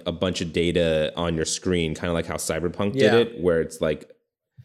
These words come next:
Speaker 1: it, it has to do with the ga-, your U I is your mask, right? And
Speaker 2: Right,
Speaker 1: so
Speaker 2: right, right.
Speaker 1: you are seeing through this mask, and you're getting all this information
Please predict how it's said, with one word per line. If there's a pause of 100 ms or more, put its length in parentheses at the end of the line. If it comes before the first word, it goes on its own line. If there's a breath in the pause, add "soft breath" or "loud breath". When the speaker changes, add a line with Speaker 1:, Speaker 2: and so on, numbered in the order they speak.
(640 soft breath)
Speaker 1:
it,
it
has
to
do
with
the
ga-,
your
U
I
is
your
mask, (480)
right?
And
Speaker 2:
Right,
Speaker 1:
so
Speaker 2:
right,
right.
Speaker 1:
you
are
seeing
through
this
mask, (360 soft breath)
and
you're
getting
all
this
information